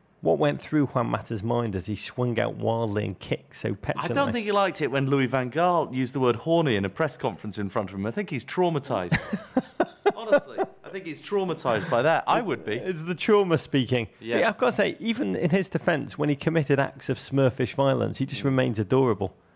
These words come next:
Speaker 2: Mm.
Speaker 1: I said on the show, watching Juan Mata trudge off the field.
Speaker 2: It was an adorable walk off the field.
Speaker 1: It was the saddest,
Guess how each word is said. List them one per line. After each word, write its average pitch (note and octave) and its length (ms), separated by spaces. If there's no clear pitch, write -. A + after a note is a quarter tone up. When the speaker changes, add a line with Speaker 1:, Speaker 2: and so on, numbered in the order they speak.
Speaker 2:
Mm. G2 300
Speaker 1:
I C#3+ 60
said F#3+ 240
on E3+ 120
the D3+ 60
show, C3+ 360
watching E3 340
Juan E3 240
Mata B2+ 420
trudge D3+ 340
off C#3+ 200
the C#3 80
field. C3+ 340
Speaker 2:
It D3+ 120
was D#3 240
an C#3 80
adorable A#2 600
walk G#2 260
off G2+ 140
the F#2+ 80
field. F#2+ 240
Speaker 1:
It - 20
was D#3+ 140
the D#3 120
saddest, - 760